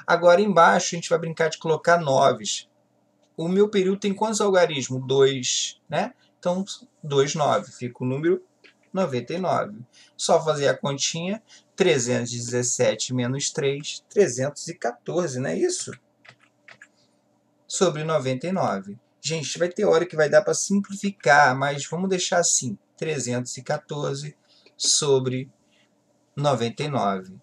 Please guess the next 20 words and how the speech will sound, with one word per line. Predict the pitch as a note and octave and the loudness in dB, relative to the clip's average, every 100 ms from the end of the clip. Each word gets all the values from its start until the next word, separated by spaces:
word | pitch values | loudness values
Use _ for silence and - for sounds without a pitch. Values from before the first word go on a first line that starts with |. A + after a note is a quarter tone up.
| - | -4
Esse | B2 C#3 | -2 -2
aqui | - E3 | 0 0
é | |
meu, | E3 D#3+ G3+ B3 | 0 4 10 10
meus | F#3+ G3 B3 | 8 2 2
exercícios, | B3 C4 C4 - C3 | -2 -2 0 -2 -4
não | C#3 | -4
é | D#3+ | 4
igual | D#3+ | 8
ao | F3+ | 8
de | F#3+ | 6
vocês | G3+ G3 G3+ A3+ | -2 0 0 0
não, | G3 G3 | 0 0
tá? | G3+ C#3+ F#3 G#3 _ - - - | 4 4 4 2 _ -20 -20 -4
Então, | G#3 | 2
se | G#3 A#3 | 4 4
vocês | G#3+ - F3 | 2 0 -4
pegarem | - E3 B2+ B2 | -2 0 2 2
a | C3+ | 2
calculadora | - - - E3 E3+ D#3+ F3+ G3 B3+ | -2 -4 2 2 4 2 0 0 -4